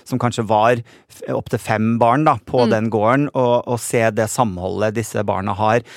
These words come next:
Speaker 1: Mens foreldrene da var jo mer på jobb, v-, spesielt når vi snakker om gård,
Speaker 2: Mhm.
Speaker 1: ikke sant? Drift av gård og, og, og mye sånt noe, der foreldrene var veldig opptatt og ikke kunne følge med barna sine hele tiden. Så, så var jo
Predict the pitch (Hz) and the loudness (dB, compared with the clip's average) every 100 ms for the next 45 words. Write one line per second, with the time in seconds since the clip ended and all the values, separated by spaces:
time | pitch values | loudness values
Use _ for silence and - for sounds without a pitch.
0 | - 139 - 151 110 107 113 120 123 110 | -4 -4 0 0 0 0 0 2 2 2
1 | 107 156 143 107 113 - 110 104 107 123 | 0 0 -2 -2 -4 -2 -4 -4 -6 -10
2 | - 117 120 117 117 123 120 117 107 123 | -14 -10 -8 -8 -6 -6 -2 -2 -2 -2
3 | 113 113 110 113 - 107 104 123 104 110 | 0 -2 -2 -4 -4 -6 -6 -6 -2 0
4 | 107 - - 233 233 113 117 101 104 - | -2 -6 -8 -4 -2 -2 -2 -2 -6 -8
5 | - 110 95 98 98 98 98 98 92 101 | -6 -6 -4 -4 -4 -6 -6 -6 -4 -6
6 | 95 - - 123 - - 120 113 104 98 | -8 -10 -14 -14 -14 -14 -8 -4 -4 -2
7 | 104 87 117 107 120 101 101 104 104 98 | -6 -4 -2 -2 -2 -4 -4 -2 -2 -2
8 | 98 95 92 90 110 113 107 107 - 123 | -4 -6 -8 -8 -8 -8 -6 -8 -6 -6
9 | 90 92 101 85 95 92 90 92 101 95 | -6 -8 -8 -8 -8 -8 -8 -10 -10 -8
10 | 98 98 110 135 180 - - - - - | -8 -8 -6 -4 -6 -8 -20 -20 -12 -2
11 | 151 - 170 120 110 120 | -2 0 0 2 2 2